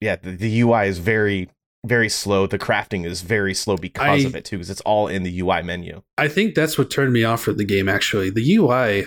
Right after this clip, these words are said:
Speaker 2: was just not good at all. Like, for, you know, making a new player have fun playing the game. Like, I just remember all I did in that game was play around with the jetpack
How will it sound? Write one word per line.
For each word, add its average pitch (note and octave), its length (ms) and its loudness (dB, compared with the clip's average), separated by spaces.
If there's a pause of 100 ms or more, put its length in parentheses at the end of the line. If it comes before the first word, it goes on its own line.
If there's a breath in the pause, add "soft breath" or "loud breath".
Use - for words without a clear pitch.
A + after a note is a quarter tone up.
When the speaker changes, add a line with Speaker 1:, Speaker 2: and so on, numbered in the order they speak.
(120)
Speaker 2:
was G#2+ 280 -2
just B2 220 -2
not A2+ 420 -2
good A2+ 280 4
at G#2 200 2
all. G2 360 0
Like, G2+ 240 0
for, G2+ 400 -2 (380)
you F#3+ 80 4
know, A2 400 2
making C#3+ 260 2
a A2+ 60 2
new C3 160 2
player A#2 560 0 (140)
have B2+ 280 -2
fun A#2 320 0
playing G#2+ 280 0
the G2+ 60 0
game. G#2 280 0
Like, G2 300 -4 (180)
I B2+ 80 0
just C3+ 160 -2
remember C3+ 560 0 (480)
all D3+ 200 2
I E3 40 4
did D#3+ 180 2
in D#3 80 2
that B2+ 160 2
game B2 420 2 (420)
was A#2+ 120 0
play C#3 200 0
around C3 180 2
with B2+ 80 -2
the A#2+ 60 -4
jetpack A#2+ 540 0